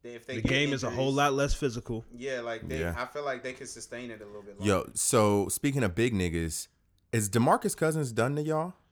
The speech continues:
Speaker 3: He
Speaker 2: He's
Speaker 3: got
Speaker 2: not, he's not done, but he, he's a, he, he's a, he's a role player now, for
Speaker 3: Get
Speaker 2: sure.
Speaker 3: <laughs> I guess how old Boogie is?
Speaker 2: Probably
Speaker 1: Twenty-six.
Speaker 2: twenty-eight.
Speaker 3: He's thirty.
Speaker 2: Yeah.
Speaker 1: Wait,
Speaker 2: Young.
Speaker 1: D-,
Speaker 3: He's
Speaker 1: he's
Speaker 3: thirty.
Speaker 1: thirty?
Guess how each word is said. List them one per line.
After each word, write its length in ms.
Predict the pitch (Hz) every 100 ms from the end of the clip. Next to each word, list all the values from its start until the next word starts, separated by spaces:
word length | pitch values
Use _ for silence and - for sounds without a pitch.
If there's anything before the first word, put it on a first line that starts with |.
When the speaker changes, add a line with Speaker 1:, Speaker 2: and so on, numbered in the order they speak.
| _ _ _ _ _ _ _ _ _
Speaker 3:
He 100 | -
Speaker 2:
He's 40 |
Speaker 3:
got 100 | 110
Speaker 2:
not, 240 | 151 139 110
he's 180 | 160 165
not 300 | 165 123 110
done, 300 | 120 113 104
but 120 | 98 95
he, 180 | 117 98
he's 260 | 123 120
a, 240 | 110 101 92 - _ _ _ _ _
he, 160 | 117
he's 240 | 107 117 107
a, 80 | 101
he's 220 | 101 107
a 60 | 104
role 260 | 104 92 87
player 320 | 92 85 82
now, 260 | 82 82 - - - - - - -
for 40 | 110
Speaker 3:
Get 100 | 117
Speaker 2:
sure. 160 | - 85 80 - -
Speaker 3:
<laughs> 280 | - _
I 60 | 113
guess 200 | 113 156
how 120 | 165
old 320 | 120 117 110 92 - -
Boogie 320 | 98 95 85 78 73
is? 160 | 80 - _ _ -
Speaker 2:
Probably 260 | 120 113 95
Speaker 1:
Twenty-six. 80 |
Speaker 2:
twenty-eight. 500 | - 104 95 95 104 _ - - _
Speaker 3:
He's 160 | - - -
thirty. 320 | 95 90 78 _ _ _ _ _ _
Speaker 2:
Yeah. 200 | 95 101 95 _ _
Speaker 1:
Wait, 220 | 262 349
Speaker 2:
Young. 240 | 117 131 107
Speaker 1:
D-, 280 | 135 269 - _ _ _ _ _ -
Speaker 3:
He's 120 | 92
Speaker 1:
he's 60 | -
Speaker 3:
thirty. 280 | 95 123
Speaker 1:
thirty? 100 | 453